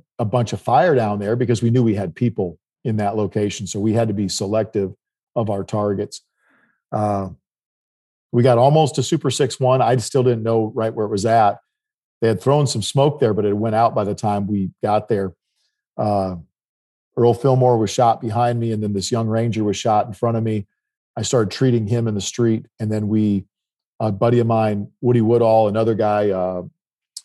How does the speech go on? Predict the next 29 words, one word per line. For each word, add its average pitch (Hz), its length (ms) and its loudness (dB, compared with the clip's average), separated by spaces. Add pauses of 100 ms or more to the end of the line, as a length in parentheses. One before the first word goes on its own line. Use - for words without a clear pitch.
um, 90 460 -8 (800)
Lieutenant 113 380 0
Larry 113 260 2
Perino, 110 640 -4 (440)
who's 107 160 -2
a 101 120 -2 (140)
very 110 200 0
good 101 160 -2
friend 107 180 -4
of 104 60 -4
mine, 104 200 0
Woody 107 260 2
is 98 140 0
as 95 120 -2
well. 104 400 -2 (380)
They 123 100 2
grabbed 117 360 2
him 107 120 0
and 98 120 -6
drug 110 220 0
him 104 120 0
out 101 140 0
of 92 60 -4
the 95 60 -8
street 110 360 -4
there, 101 280 2
and, 95 260 -6
and, 98 280 -6
uh, 92 300 -6